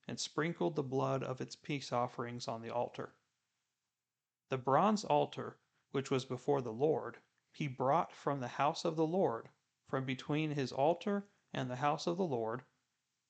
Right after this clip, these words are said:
and he put it on the north side of his altar. Then King Ahaz commanded Urijah the priest, saying, "Upon the great altar burn the morning burnt offering,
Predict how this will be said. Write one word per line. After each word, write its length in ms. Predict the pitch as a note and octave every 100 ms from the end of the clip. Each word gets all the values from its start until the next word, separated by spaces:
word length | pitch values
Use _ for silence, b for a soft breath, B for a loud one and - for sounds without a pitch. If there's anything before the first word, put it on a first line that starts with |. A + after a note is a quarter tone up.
| -
and 140 | D#3
he 120 | E3+
put 280 | E3 - A3+
it 120 | B3+
on 140 | G#3 F#3+
the 80 | D3
north 300 | C#3 E3+ F#3
side 340 | - E3 D3+
of 160 | C3+ C3 _
his 280 | - B3 B3
altar. 460 | B2 - - - - _ _ _ _ _ _ _ _ _ _ _ _ _ _
Then 180 | D#3 G3+
King 300 | G#3+ A3 G#3+
Ahaz 500 | F3 C3+ F3+ C#3+ B2
commanded 520 | - C3+ C3 D3 D#3+
Urijah 520 | C3 A#2+ B2+ D3 C#3+ C#3
the 80 |
priest, 600 | B2+ - D3+ A#2+ - - - -
saying, 480 | - B2+ B2+ A#2+ A#2+ _ _ _ _ _ _ _
"Upon 440 | C3 - D#3+ G#3 A#3+
the 80 |
great 440 | F3 C3 D3+ F3 - -
altar 500 | B2+ B2+ B2 A#2+ - b b -
burn 280 | C#3 F#3
the 80 | G3
morning 500 | D#3+ C#3+ D3 D3 D3+
burnt 300 | B2 B2 C3+
offering, 600 | - A#2+ A#2 B2+ A#2 A#2+